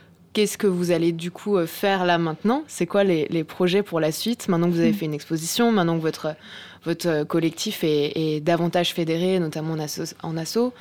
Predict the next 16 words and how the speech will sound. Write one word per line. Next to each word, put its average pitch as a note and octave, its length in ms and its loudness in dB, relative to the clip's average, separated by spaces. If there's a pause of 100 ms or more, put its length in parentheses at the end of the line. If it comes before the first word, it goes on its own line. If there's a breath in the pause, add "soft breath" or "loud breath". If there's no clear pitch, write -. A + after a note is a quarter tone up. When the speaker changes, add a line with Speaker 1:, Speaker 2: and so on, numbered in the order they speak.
(200 loud breath)
Speaker 1:
que F3 80 -6
vous E3 80 0
avez E3+ 140 4
eu E3 80 4
autant A3 300 4
de G#3+ 40 0
candidatures, E3+ 680 -2 (320 loud breath)
vous F3 120 0
avez F3 120 4
envie E3 160 -2
de D#3+ 60 -12
faire D#3 200 -6
quoi F3+ 200 -2
en D#3+ 120 -6
fait - 220 -10
ensuite ? F3+ 440 -12